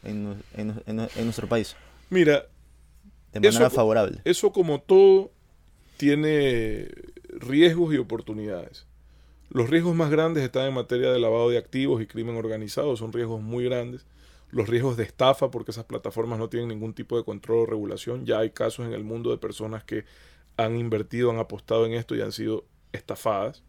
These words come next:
Speaker 2: ¿ya?
Speaker 1: Ok.
Speaker 2: Entonces, hay riesgos y hay oportunidades. ¿Qué oportunidades hay? Sobre todo a nivel de transacciones con el extranjero, para quienes tienen familiares fuera que envían dinero al Ecuador o al revés, hay un ahorro total de,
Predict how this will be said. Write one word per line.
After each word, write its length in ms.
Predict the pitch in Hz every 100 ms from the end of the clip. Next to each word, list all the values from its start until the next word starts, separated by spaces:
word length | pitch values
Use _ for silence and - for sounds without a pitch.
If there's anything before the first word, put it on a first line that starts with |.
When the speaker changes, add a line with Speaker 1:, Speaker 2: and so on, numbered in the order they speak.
| _ _ - -
Speaker 2:
¿ya? 140 | 113
Speaker 1:
Ok. 200 | 117 127 - - - - -
Speaker 2:
Entonces, 380 | 113 135 131 -
hay 160 | 131
riesgos 580 | 139 151 175 170 185 - _ -
y 220 | 113 113
hay 140 | 107
oportunidades. 840 | 113 - 107 - 101 98 87 - _ _ _ _ _
¿Qué 140 | -
oportunidades 720 | 170 180 190 185 160 151 156 151
hay? 200 | 123 -
Sobre 440 | - 127 123 120
todo 320 | 120 139 156
a 40 | 165
nivel 260 | 131 127
de 100 | 143
transacciones 800 | 143 131 117 - - - 127 139
con 160 | - 123
el 100 | 110
extranjero, 600 | 101 - 113 113 131 131 - - - - - - -
para 240 | - 113 110
quienes 320 | - 113 101
tienen 320 | - 113 127
familiares 520 | 123 113 104 113 120
fuera 360 | - 123 123 123 - _ _
que 100 | -
envían 320 | 107 107 120
dinero 280 | 123 113 120
al 80 | 120
Ecuador 420 | 117 110 120 123 -
o 180 | 110 104
al 100 | 101
revés, 380 | 117 127 117 - - - - - -
hay 180 | 110 117
un 140 | 139
ahorro 380 | 139 120 131 143
total 580 | - 110 - 131 147 160 -
de, 720 | 110 110 101 98 95 87